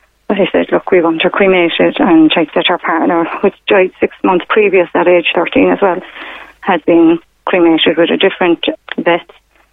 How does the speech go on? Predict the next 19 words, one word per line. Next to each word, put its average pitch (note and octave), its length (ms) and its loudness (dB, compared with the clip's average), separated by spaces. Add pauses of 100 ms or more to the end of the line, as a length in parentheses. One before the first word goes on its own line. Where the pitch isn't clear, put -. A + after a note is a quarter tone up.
(140)
and F#3+ 160 0
treated F3 360 2
in E3 120 4
a E3 60 4
different E3 320 0
vet. E3+ 240 -2 (220)
And E3+ 320 0
so - 100 2
I F3 100 2
said F3+ 180 -2
we F#3 80 2
wanted F3+ 280 -2
the - 140 -4
same F#3+ 340 2 (100)
type F3 220 -2
of D#3+ 80 -2
box - 240 -2 (120)
and F3+ 120 2
this G3 80 2